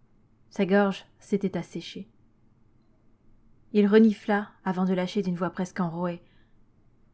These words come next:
Écoutez, je ne jouerai pas à votre petit jeu. Je vais m'en aller, ok ? Et je vais prévenir les flics. » Vous ne pouvez pas partir, Xavier. Vous n'avez pas compris.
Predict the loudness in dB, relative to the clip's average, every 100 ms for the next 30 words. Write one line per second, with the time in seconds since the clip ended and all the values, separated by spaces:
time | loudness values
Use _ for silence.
0 | _ _ _ -16 -14 0 0 0 -4 _
1 | _ _ _ _ _ _ _ -6 0 0
2 | 2 2 4 4 4 2 -2 -6 -6 -6
3 | -6 -6 -8 -10 -20 -20 _ _ _ _
4 | -10 2 6 6 6 2 0 -2 4 4
5 | 2 -14 -20 _ _ _ _ _ 2 4
6 | 4 4 2 4 4 2 0 0 2 0
7 | -10 _ _ _ _ _ _ -4 0 2
8 | 0 -4 -4 -4 -2 0 0 0 -4 -6
9 | -14 -10 -10 -8 -10 -10 -12 -14 -12 -12
10 | -10 -8 -8 -10 -12 -12 -10 -10